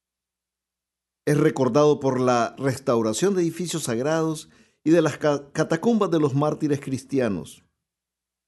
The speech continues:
Él murió el once de diciembre del año tres ochenta y cuatro y está sepultado en la Vía Ardentina,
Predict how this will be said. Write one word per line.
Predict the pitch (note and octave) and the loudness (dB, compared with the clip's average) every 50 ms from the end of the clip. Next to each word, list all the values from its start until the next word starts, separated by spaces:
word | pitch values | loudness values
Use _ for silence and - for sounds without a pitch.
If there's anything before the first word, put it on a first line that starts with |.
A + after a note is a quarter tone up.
| _ _ _ _ _ _ _ _ _ _ _ _ _ _ _ _ _ _ _ _ _ _ _ _ _ _ | _ _ _ _ _ _ _ _ _ _ _ _ _ _ _ _ _ _ _ _ _ _ _ _ _ _
Él | - E3+ F3 E3+ | 2 4 4 6
murió | E3 D#3+ D3+ D#3 E3 E3 E3+ E3+ E3+ - - | 4 4 6 6 6 4 4 4 0 -2 -4
el | B2 A2+ A2+ | -4 0 0
once | C#3 D#3+ E3 D#3+ - D#3+ | 2 2 2 0 0 -2
de | D3 | -2
diciembre | C3+ B2 - - D3+ D3+ D3 C#3+ C#3 B2+ | -2 -2 -2 -2 -2 -2 0 0 0 0
del | A2 G#2+ A#2+ | 0 -2 -2
año | C3+ D3 D3+ D3 C#3 | -2 -4 -4 -4 -6
tres | C#3 - D3+ E3+ D#3+ - | -8 -6 -6 -6 -6 -6
ochenta | D#3+ D3+ - D#3+ D3 C#3+ D#3 | -10 -8 -8 -8 -8 -8 -8
y | D3 | -8
cuatro | - C#3 A#2 G#2 - - - G2+ - _ _ _ _ _ _ _ _ _ _ _ | -6 -4 -6 -6 -6 -10 -14 -14 -14 _ _ _ _ _ _ _ _ _ _ _
y | - A2 | -2 -2
está | A#2 G#2+ - - C#3+ D3 | -2 -2 -2 -2 -2 -2
sepultado | C#3+ - D#3+ - C#3 C3 A2+ - C3+ C3+ C3+ C3 | 0 0 -4 -2 -2 -4 -4 0 0 2 2 2
en | B2+ | 2
la | A2+ G#2 | 0 -2
Vía | A2+ C3+ D3 D#3 D#3 D3 C3 - - | -2 -2 -2 -2 -2 -2 -4 -8 -10
Ardentina, | C3 C3 A#2+ - A#2+ A2+ A2+ A2 - D3 C3+ A2 F#2 D#2+ - - | -10 -10 -8 -6 -4 -4 -4 -4 -2 -4 -4 -4 -4 -6 -10 -14